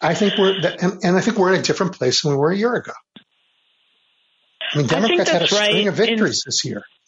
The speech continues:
Speaker 2: Right. The reality on the ground has been pretty good for Democrats, but I think you're right that, that the, it has begun. The backlash has begun. The realization that what they're selling people don't want has begun.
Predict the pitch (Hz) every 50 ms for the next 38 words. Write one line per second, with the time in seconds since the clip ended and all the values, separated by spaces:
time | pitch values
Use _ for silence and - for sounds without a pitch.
0 | _ _ _ _ _ _ _ _ _ _ _ _ _ _ _ - 214 208 220 208
1 | 180 165 139 - - - _ _ _ _ - - - _ - 202 247 220 226 240
2 | 247 247 247 262 277 285 262 240 208 190 - - 180 180 185 185 185 190 - 165
3 | - 165 - - 208 190 185 180 185 180 175 - - 180 175 - 180 170 165 160
4 | - - 160 147 139 135 - - - 190 196 196 196 - 269 262 254 269 240 196
5 | 196 190 190 175 - - - - 185 170 147 151 - _ _ _ _ _ _ _
6 | - 208 196 202 180 170 156 - - _ _ _ - 190 - 180 160 - _ _
7 | _ _ _ _ _ - - - - - 208 208 196 - - 220 220 214 202 208
8 | - - 180 - _ - - 160 160 151 - - - - - - _ _ _ -
9 | - 175 - 196 190 196 196 - 190 175 175 - - 190 170 165 - 185 165 -
10 | 180 165 151 120 143 175 175 180 190 190 185 175 170 - 196 190 190 185 - -
11 | 190 170 170 165 165 160 - 170 180 175 180 180 180 - - 185 175 175 170 165
12 | 165 156 - - 190 - 165 - 175 170 147 - 170 175 160 139 - 165 180 170
13 | - - 175 160 - 160 156 147 131 127 -